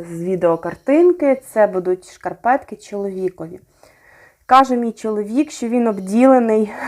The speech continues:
<laughs> увагою, тому що всім в'яжу шкарпетки. Ті, що в'язала йому, я всі відправила нашим котикам.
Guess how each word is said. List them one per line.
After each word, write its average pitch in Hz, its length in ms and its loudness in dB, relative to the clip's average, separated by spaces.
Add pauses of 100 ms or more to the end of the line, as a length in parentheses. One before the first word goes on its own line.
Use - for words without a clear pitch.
(240)
<laughs> - 420 -2
увагою, 233 840 6 (520)
тому 226 200 -8
що 240 140 -12
всім 240 380 -2
в'яжу 214 680 0
шкарпетки. 220 1200 2
Ті, 233 80 -8
що 220 180 -10
в'язала 220 540 4
йому, 208 340 -4
я 196 120 -4
всі 196 240 -14
відправила 185 1000 -2
нашим 190 420 -10
котикам. 269 800 0